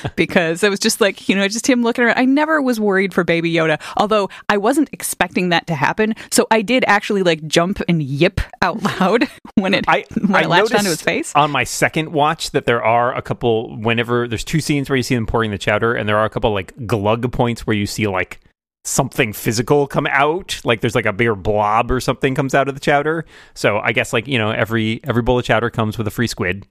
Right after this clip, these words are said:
Speaker 1: I think is the, the answer. That's sort of, like, the centerpiece. It's like, well, you want the chunks sometimes. That's, that's what makes it hearty. Um, I also enjoyed this planet seems to be more or less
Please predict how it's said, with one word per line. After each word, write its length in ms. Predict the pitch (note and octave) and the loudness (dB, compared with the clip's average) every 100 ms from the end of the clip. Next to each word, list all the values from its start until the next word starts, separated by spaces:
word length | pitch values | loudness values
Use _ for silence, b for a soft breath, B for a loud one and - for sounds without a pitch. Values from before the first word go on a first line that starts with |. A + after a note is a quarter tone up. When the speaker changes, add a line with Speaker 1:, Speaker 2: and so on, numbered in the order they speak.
| - | -8
Speaker 1:
I 80 | A2 | -4
think 180 | G#2 | -4
is 120 | G2+ - | -4 -4
the, 300 | G2 G2+ - | -4 -4 -6
the 160 | G2+ F#2+ | -6 -6
answer. 320 | F2 G#2 G#2 - b b - | -6 -6 -8 -10 b b -8
That's 180 | G2 | -6
sort 120 | A2+ F#2+ | -6 -4
of, 60 | |
like, 160 | G2+ - | -4 -4
the 80 | A2 | -4
centerpiece. 400 | G#2+ G2 A2+ - | -4 -4 -8 -4
It's 80 | |
like, 100 | D#3+ | -4
well, 120 | F#3+ G3 | -2 2
you 80 | |
want 140 | G#3+ A3 | 2 0
the 60 | |
chunks 340 | G#3 G#3+ C3+ - | 0 -2 -2 -4
sometimes. 520 | A2 - F#2+ F#2 - | -4 -4 -8 -8 -4
That's, 300 | B2+ - - | -4 -2 -6
that's 180 | - - | -10 -6
what 80 | B2 | -6
makes 180 | A#2+ | -4
it 60 | C3+ | -4
hearty. 320 | A#2+ A2 G#2+ _ b b b b b b b b b b b b b b | -4 -4 -8 _ b b b b b b b b b b b b b b
Um, 540 | - D3+ C#3 C3 B2+ C3+ _ - - | -2 0 2 -2 -6 -10 _ -8 0
I 120 | D#3+ | 0
also 180 | G#3+ A3+ | 0 -2
enjoyed 240 | D#3+ D#3 | 0 0
this 100 | D3+ | -2
planet 340 | - G#3+ G#3 - | -2 -2 -2 -2
seems 260 | F3 E3 | -2 -2
to 80 | E3 | -4
be 420 | D#3 C3+ B2+ C3 - | -2 0 0 -4 -6
more 460 | C3 A#2 B2+ F3+ A3 | -2 0 0 2 0
or 80 | |
less 540 | E3+ F3 G3 - - | 0 0 -2 -6 -10